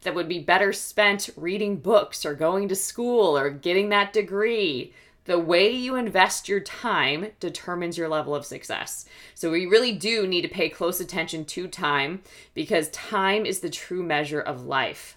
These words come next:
Our life on earth is essentially this human consciousness residing in a physical body that exists in a linear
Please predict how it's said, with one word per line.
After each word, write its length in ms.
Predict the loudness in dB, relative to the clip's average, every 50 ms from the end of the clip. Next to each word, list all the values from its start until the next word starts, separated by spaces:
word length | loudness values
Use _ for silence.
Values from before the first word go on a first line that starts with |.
| _ _
Our 160 | -2 -2 0
life 500 | 0 0 2 4 6 6 6 4 2 -2 -2 0
on 220 | 0 2 2 0
earth 320 | 0 0 0 0 0 -2 -4
is 140 | -6 -6 -4
essentially 1160 | -6 -6 -6 -2 0 2 2 2 2 -2 -2 -2 0 2 2 2 2 2 0 -2 -4 -8 _ -20 -20 -20 _ _ _ _ _ _ -2
this 380 | 0 0 0 0 -4 -6 -6
human 380 | -4 -2 0 2 2 2 0 0
consciousness 1120 | -4 -2 0 2 2 2 2 0 -4 -4 -4 -4 -4 -2 -2 -2 -4 -4 -6 -10 -10 -12 -16 _ _ _ _ _ _ _ _
residing 720 | -4 -2 -2 2 4 6 8 8 8 6 4 2 0 0
in 160 | -2 -2 0
a 120 | 0 -2
physical 540 | -2 -4 -4 -2 -2 -2 -2 -2 -2 -2 -2
body 720 | 0 2 2 4 6 4 4 2 0 -4 -6 -6 -8 -10 _ _ _ _ _ _ _
that 160 | 0 2 4 4
exists 640 | 2 0 -2 -6 -2 2 2 4 4 2 0 -4 -4
in 160 | -6 -4 -2
a 180 | -2 0 0 -2
linear 920 | -2 -2 0 0 0 0 2 2 2 4 4 4 6 4 2 0 -2 -6